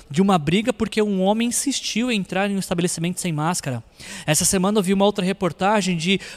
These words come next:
uma briga de trânsito entre um motoqueiro e um motorista de ônibus, e o motorista de ônibus jogando o ca-, o ônibus em cima do motoqueiro porque os dois estavam discutindo no meio do trânsito, enfim.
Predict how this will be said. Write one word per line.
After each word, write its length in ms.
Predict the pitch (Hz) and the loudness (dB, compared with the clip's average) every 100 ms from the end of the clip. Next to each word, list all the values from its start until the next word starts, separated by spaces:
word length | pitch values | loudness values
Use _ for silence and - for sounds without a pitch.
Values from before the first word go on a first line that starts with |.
| - | 2
uma 140 | 175 | 4
briga 240 | 180 254 | 4 2
de 80 | 220 | 2
trânsito 400 | 208 185 220 233 | 2 4 4 4
entre 160 | 226 220 | 2 4
um 60 | |
motoqueiro 720 | 208 247 220 - 202 233 247 247 | 6 6 4 0 4 6 6 6
e 80 | |
um 40 | 226 | 6
motorista 440 | 233 226 220 220 | 6 6 4 4
de 160 | 180 170 | 4 6
ônibus, 440 | 170 208 233 226 - - - - | 8 6 2 -2 -4 -16 -18 -4
e 80 | 175 | 4
o 60 | 185 | 6
motorista 460 | 262 269 254 254 | 6 6 2 2
de 160 | 202 185 | 4 6
ônibus 280 | 202 226 202 | 6 4 2
jogando 600 | 240 175 156 226 247 240 | 4 4 2 2 2 0
o 60 | |
ca-, 240 | 220 220 208 | 0 -2 4
o 180 | 185 175 | 6 8
ônibus 400 | 196 226 214 180 | 6 6 2 0
em 80 | |
cima 320 | 170 - 240 233 | 0 0 0 2
do 100 | 196 | 4
motoqueiro 540 | 208 190 - 180 220 | 4 2 -2 2 2
porque 280 | - 214 208 | 2 4 8
os 100 | 170 | 8
dois 120 | 196 | 6
estavam 260 | - 185 190 | 0 0 0
discutindo 720 | - - 180 - 170 220 254 - - - | 0 2 2 2 0 2 0 -2 -20 -6
no 280 | 143 262 277 | 0 2 4
meio 320 | 214 262 294 | 4 4 4
do 100 | 220 | 2
trânsito, 480 | - 190 233 233 269 | 2 2 2 -2 -4
enfim. 140 | 277 | -4